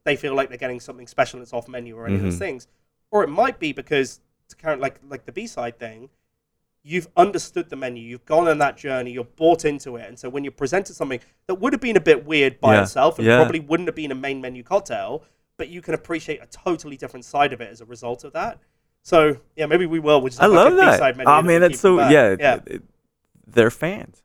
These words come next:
Speaker 1: Yeah,
Speaker 2: You know what I
Speaker 1: totally.
Speaker 2: mean? And so
Speaker 1: Yeah.
Speaker 2: they'll bear w-, stuff could get dark and weird
Speaker 1: Yeah.
Speaker 2: and dr-, drony, but people will still follow you on
Speaker 1: <laughs> Yeah.
Speaker 2: tour. I mean, do you keep using that analogy?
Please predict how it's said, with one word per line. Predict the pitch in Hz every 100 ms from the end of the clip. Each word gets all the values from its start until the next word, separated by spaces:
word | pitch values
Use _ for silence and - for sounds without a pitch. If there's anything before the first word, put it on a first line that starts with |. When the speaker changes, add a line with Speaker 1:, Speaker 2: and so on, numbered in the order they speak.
| _ -
Speaker 1:
Yeah, | 285 143 -
Speaker 2:
You | 110
know | 113
what | 123
I |
Speaker 1:
totally. | 117 151
Speaker 2:
mean? | 175
And | - 110
so | 127
Speaker 1:
Yeah. |
Speaker 2:
they'll | 123 151
bear | 123 123 117
w-, | 110 - _ _ _ _ _ _
stuff | _ _ 107 -
could | 98 98
get | 101 95
dark | 101 98 98 -
and | 95 90
weird | 101 101 92 95 135
Speaker 1:
Yeah. | 208 175
Speaker 2:
and | 92 92
dr-, | - 113 220
drony, | 202 107 110 107 104
but | 92 -
people | 170 180
will | 101
still | - 120 98
follow | - 107 110
you | 208 110
on | 98
Speaker 1:
<laughs> | -
Yeah. |
Speaker 2:
tour. | 202 135 87 -
I |
mean, | 92 90
do | 90
you | 95
keep | _ -
using | 107 101 92
that | 85 87
analogy? | 85 95 113 -